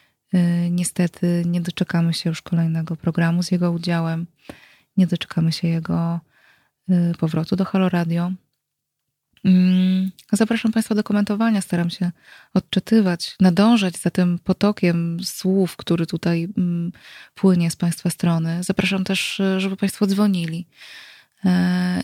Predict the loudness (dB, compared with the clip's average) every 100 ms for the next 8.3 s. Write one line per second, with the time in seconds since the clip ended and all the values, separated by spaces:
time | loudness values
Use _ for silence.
0 | 0 0 2 0 0 0 -4 -6 -10 -4
1 | -2 0 0 -2 -2 -2 -4 -2 0 0
2 | -2 -4 -6 -2 -2 0 -2 -6 _ _
3 | -20 -20 -20 _ _ 0 2 2 0 -2
4 | 0 2 2 2 2 2 0 2 0 2
5 | 2 0 -2 0 0 0 0 0 2 0
6 | -2 -4 0 2 2 2 0 0 0 -2
7 | 0 0 0 -4 -6 -6 -4 -4 -2 -2
8 | 0 -4 -4